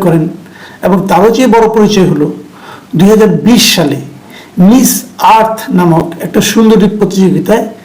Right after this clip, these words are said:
তিনি বিজয়ী হয়েছিলেন। এই মেঘনা আলমকে আমি আগে চিনতাম না, আমি এই লাইনে খুব বেশি একটা যোগাযোগ নেই, কাজে আমি চিনতাম না। কিন্তু গতকাল তাকে আমি যেভাবে চিনলাম,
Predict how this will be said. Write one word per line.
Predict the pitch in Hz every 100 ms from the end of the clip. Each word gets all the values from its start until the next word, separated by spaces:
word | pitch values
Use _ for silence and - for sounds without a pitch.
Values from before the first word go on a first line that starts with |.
| - - -
তিনি | 208 190
বিজয়ী | 180 180 156 139
হয়েছিলেন। | 143 - 180 - - - - - - - - - - - 220
এই | 220 220 202 185
মেঘনা | 233 220 254
আলমকে | 262 262 247 277 -
আমি | 262 254
আগে | 226 -
চিনতাম | 175 - 139 147
না, | 202 - - - - 165
আমি | 165 165 - 175
এই | 165
লাইনে | 160 160 165
খুব | - 160
বেশি | 160 175
একটা | 165 160
যোগাযোগ | 160 170 165 147 185
নেই, | 175 - - - - -
কাজে | 220 185
আমি | 180 -
চিনতাম | 214 170 139 139
না। | 147 - - - - -
কিন্তু | 240 247 220 180 185 - - - - - - - - - - - 185
গতকাল | 202 247 - 190 147 143 160 - - - - -
তাকে | 247 269 262
আমি | 262 254 175
যেভাবে | 165 180 220 277 -
চিনলাম, | 220 170 139